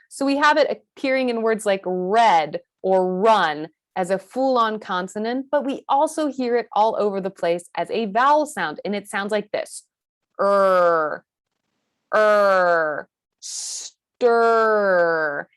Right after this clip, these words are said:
Like all other vowels, the tip of the tongue is in contact with the lower teeth. So we're not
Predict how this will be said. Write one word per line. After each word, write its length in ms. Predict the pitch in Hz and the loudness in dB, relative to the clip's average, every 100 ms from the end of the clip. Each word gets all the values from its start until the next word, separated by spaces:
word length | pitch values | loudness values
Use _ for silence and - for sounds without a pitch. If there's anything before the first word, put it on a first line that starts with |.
| _ _ _ _ _ _ _ _ _ _ _ | _ _ _ _ _ _ _ _ _ _ _
Like 260 | 196 196 - | 2 2 2
all 260 | 220 240 262 | 4 6 6
other 280 | 254 262 | 6 4
vowels, 560 | 226 220 220 233 233 220 | 4 4 4 4 2 0
the 100 | 185 | -8
tip 240 | - 226 | -6 -4
of 60 | 247 | -2
the 100 | 269 | -2
tongue 340 | 269 254 247 | -2 -2 -2
is 120 | 214 185 | -4 -6
in 240 | 196 247 | -6 -4
contact 480 | 254 294 285 285 262 | 0 0 2 0 0
with 100 | 247 | -2
the 80 | 233 | 0
lower 300 | 214 214 220 | 2 2 -2
teeth. 300 | - 175 - | -6 -12 -10
So 180 | - 277 | -6 -2
we're 140 | 277 | -2
not 400 | 262 254 277 285 | -2 0 0 0